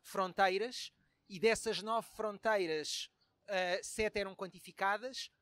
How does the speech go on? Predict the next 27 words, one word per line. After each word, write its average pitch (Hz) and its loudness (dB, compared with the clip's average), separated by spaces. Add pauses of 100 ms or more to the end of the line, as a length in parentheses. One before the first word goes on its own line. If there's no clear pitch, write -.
(180)
A 220 0
humanidade 220 -2
estava, 165 0 (380)
digamos, 180 -2
segu-, 185 -12
no, 185 -10 (440)
a 202 2
operar 202 4
na 185 -8
região 170 -6
segura, 175 -2 (160)
não, 185 -4
não 190 -2
sem 170 -10
impacto, 170 -2
mas 170 -6
a 196 6
operar 196 2
na 185 -10
região 170 -10
segura 180 -6 (240)
em 175 -16
relação 185 -10
a 190 -14
duas 208 -6
dessas 185 -8
fronteiras. 190 -8